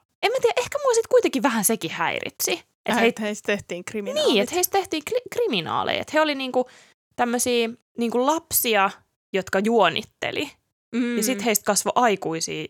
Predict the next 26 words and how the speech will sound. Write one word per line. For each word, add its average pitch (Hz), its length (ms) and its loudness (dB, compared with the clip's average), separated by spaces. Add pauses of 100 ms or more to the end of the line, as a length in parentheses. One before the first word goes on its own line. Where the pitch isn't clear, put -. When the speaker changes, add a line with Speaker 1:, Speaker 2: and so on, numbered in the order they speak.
Speaker 1:
jotka 180 240 -2
olikin 175 260 -2
rikollisia. 196 840 4 (300)
<laughs> - 260 -20
Speaker 2:
Häiritsikö 233 600 -2
sua 202 240 0
se, 240 420 2 (440)
että 185 580 0 (280)
tähän 180 340 -4 (280)
häihin 226 460 -2
liittyi 180 300 -4
tämmösiä 180 460 -6
kriminaalielementtejä, 180 1200 -4
vai 185 100 -2
häiritsikö 202 480 -6
sua 180 260 -4
se, 220 320 -2 (440)
että - 220 -14
heistä 185 360 -4 (240)
tehtiin - 440 -8
vähän 180 200 -12
tämmösiä 180 560 -8 (300)
moraalisesti 190 840 -8 (640)
epäilyttäviä, 226 960 -10
että - 220 -16
he 196 160 -4